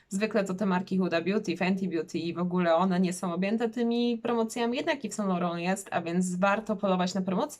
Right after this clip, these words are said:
jeżeli się sprawdzi. Ja mam go w kolorze B czterdzieści, a więc dosyć ciemnym, ale teraz już naprawdę jestem opalona jak na siebie. To jest bardzo ciemna moja skóra, ciemniejszej chyba już nie potrafię osiągnąć, a więc mam nadzieję, że ten kolor mi przypasuje.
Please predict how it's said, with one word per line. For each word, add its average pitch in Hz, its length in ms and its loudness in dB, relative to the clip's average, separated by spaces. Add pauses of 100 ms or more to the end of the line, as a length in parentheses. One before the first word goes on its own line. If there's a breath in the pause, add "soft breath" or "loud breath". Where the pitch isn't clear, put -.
(120)
jeżeli 269 260 0
się 330 120 -4
sprawdzi. 196 440 -2 (220)
Ja 302 160 6
mam 277 100 4
go 233 100 4
w - 80 -12
kolorze 226 380 6
B 190 240 6
czterdzieści, 190 760 -2
a 180 100 8
więc 185 200 2
dosyć 185 380 -2
ciemnym, 294 440 2
ale 302 240 4
teraz 240 400 4
już 220 140 -2
naprawdę 277 420 2
jestem 240 260 -2
opalona 233 500 4
jak 202 200 2
na 214 100 2
siebie. 302 420 2
To 190 480 6
jest 185 360 2
bardzo 240 380 4
ciemna 240 380 2
moja 214 260 4
skóra, 226 580 4
ciemniejszej 226 520 2
chyba 190 240 2
już 165 240 -4
nie 277 100 -2
potrafię 277 400 0
osiągnąć, 220 500 0
a 208 60 4
więc 190 180 0
mam 196 140 2
nadzieję, 165 340 2
że 180 100 -4
ten 185 220 0
kolor 165 320 2
mi 160 120 -6
przypasuje. 339 520 2